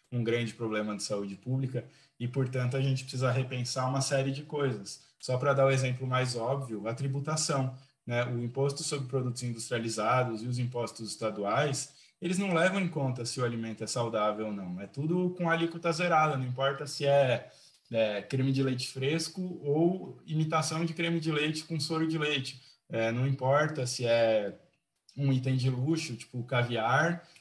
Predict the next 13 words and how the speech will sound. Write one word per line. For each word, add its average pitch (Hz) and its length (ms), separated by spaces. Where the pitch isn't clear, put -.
ou 135 180
se 151 180
é 160 120
um 175 160
item 175 320
de 170 100
consumo 175 560
básico. 147 560
Não 120 100
importa 143 400
se 135 140
é 139 60
salsicha, 143 760